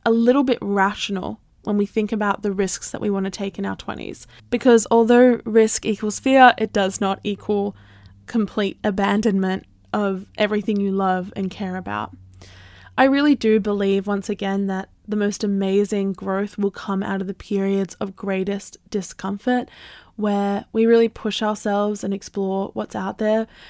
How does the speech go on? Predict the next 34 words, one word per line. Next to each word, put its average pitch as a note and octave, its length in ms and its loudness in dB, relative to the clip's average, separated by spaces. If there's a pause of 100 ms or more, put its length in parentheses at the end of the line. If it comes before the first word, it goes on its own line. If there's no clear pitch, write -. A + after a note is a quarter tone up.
(140)
But A3+ 120 -6
that A#3+ 160 -4
doesn't B3 280 2
necessarily A3 680 0
mean G3 280 0
that G3+ 100 -4
you G3 100 -4
have F#3+ 160 -12
to G3+ 80 -16
be G3+ 80 -4
silly F#3+ 360 -4
about F#3+ 360 -6
it G3 140 -4
or - 80 -4
you G3+ 60 -2
have F#3+ 160 -8
to G3+ 280 -2 (260)
completely A3+ 540 0
abandon G3 640 -2
all G3 160 -4
logic. G3 500 -4 (440)
Taking C#4+ 300 2
a C4 40 2
risk G#3 440 0
still A3 300 4
requires G3 720 0 (140)
judgment. - 580 -8 (300)
And G#3+ 160 -2
yes, A#3 260 4
there A3 180 0
are G3+ 100 0
people G#3 360 -4
who G#3 140 -2
are F#3+ 180 -4